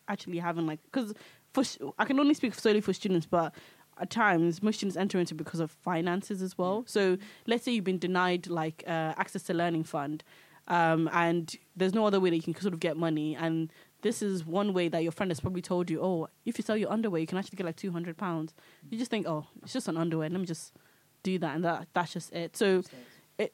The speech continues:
Speaker 1: it, so to be honest, people don't choo-, like, at times people don't choose to do that, but because of the circumstance, you have to sort of do that. And,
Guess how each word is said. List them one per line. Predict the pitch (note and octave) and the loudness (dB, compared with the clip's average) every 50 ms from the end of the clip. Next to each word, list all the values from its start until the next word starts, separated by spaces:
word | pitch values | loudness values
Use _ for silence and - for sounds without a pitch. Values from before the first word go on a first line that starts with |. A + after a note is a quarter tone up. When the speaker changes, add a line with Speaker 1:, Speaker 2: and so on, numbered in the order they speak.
| _ - | _ -14
Speaker 1:
it, | - - _ _ - - F3+ A3+ | -14 -14 _ _ -14 -12 -4 0
so | - C4 A3+ A3 A3+ G3+ - _ _ _ _ _ - | 4 6 6 6 6 4 0 _ _ _ _ _ -6
to | - C4 | -2 0
be | A3 B3 | 2 2
honest, | C4 C4+ B3+ F#3+ F3+ - - - - _ _ _ - G3 - | 4 4 4 2 0 -2 -6 -14 -16 _ _ _ -14 -2 2
people | - D4+ E4 F4 | 6 6 8 8
don't | C4+ B3 G3+ - | 6 4 2 0
choo-, | - - - B3 A#3 - - G3+ | -4 -2 0 0 0 0 2 2
like, | A3+ G#3+ G3+ - - - - - | 2 2 2 -2 -8 -10 -4 -4
at | G#3 G#3 | -4 -2
times | - C#4 C4 B3 - | 0 0 0 0 0
people | A#3+ A3+ | -2 -2
don't | A3 G#3 G#3 F3 - | 0 0 0 -2 -4
choose | - - B3 A#3+ B3 - | -6 -6 -6 -6 -6 -6
to | - C4+ | -8 -8
do | G3+ C4 C4+ | -6 -4 -2
that, | B3+ C4 B3+ A#3 | 0 0 0 0
but | F#3+ - F#3+ - - - - - _ _ _ _ _ _ _ _ _ _ | 0 0 0 0 -2 -6 -14 -20 _ _ _ _ _ _ _ _ _ _
because | _ - - B3+ A#3+ G#3 | _ -6 -2 -2 0 0
of | F#3+ D#3+ | -2 -4
the | - | -2
circumstance, | - A3 G#3+ G#3+ G#3+ G3 F3 - F3 D#3+ D#3+ E3 - - | 0 2 2 2 0 -2 -2 -2 -2 -2 -2 -4 -8 -10
you | F3+ F3 E3 | -10 -6 -4
have | F3+ F#3 | -4 -4
to | - F#3 | -4 -6
sort | - - F#3 | -6 -4 -2
of | E3+ D#3 | -2 -2
do | D#3+ F#3 F#3 | -2 -4 -4
that. | F3 D#3+ D3+ D3 | -2 -2 -2 -4
And, | F3+ G3 F#3 | -4 -6 -8